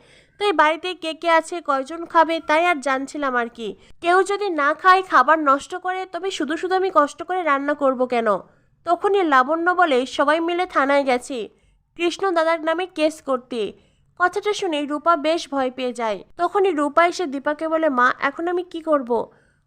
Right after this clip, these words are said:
কথাটা শুনেই উর্মি বলে, "মা, এই তুই ওকে মা বলছিস কেন?" তখনই দীপালি বলে, "আসলে কি মালকিন,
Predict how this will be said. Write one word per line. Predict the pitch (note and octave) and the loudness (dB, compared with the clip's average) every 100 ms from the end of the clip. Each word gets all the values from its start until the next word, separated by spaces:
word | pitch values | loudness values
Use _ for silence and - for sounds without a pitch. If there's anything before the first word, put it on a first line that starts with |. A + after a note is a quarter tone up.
| _ | _
কথাটা | E4 E4+ G4 G4+ | -4 -2 -2 -2
শুনেই | - F4 C4 C4+ | 0 0 0 0
উর্মি | - C#4+ E4 | 0 0 0
বলে, | F4 E4+ C#4 | 0 2 2
"মা, | C4 C#4 G4 - _ _ _ - | 6 4 2 -6 _ _ _ -6
এই | G4 D#4 A#3+ - | -4 -2 -6 -10
তুই | E4 | -4
ওকে | E4 E4+ | -2 0
মা | D#4+ C#4+ D4 | 4 6 6
বলছিস | E4+ F4 F#4+ F#4 | 2 -2 -6 -8
কেন?" | - F#4+ G#4+ - _ _ _ _ | -6 -4 -6 -8 _ _ _ _
তখনই | E4+ F4+ G#4 G4+ | -2 0 2 2
দীপালি | C#4+ C#4+ D4 F4 F4+ | 0 0 0 0 2
বলে, | F4+ D4+ B3 - | 2 2 0 -2
"আসলে | C4 D#4 D#4+ | -4 -4 -8
কি | E4 F4+ | -4 0
মালকিন, | D4 C#4 C#4 G4+ D#4+ | 2 2 0 -2 -2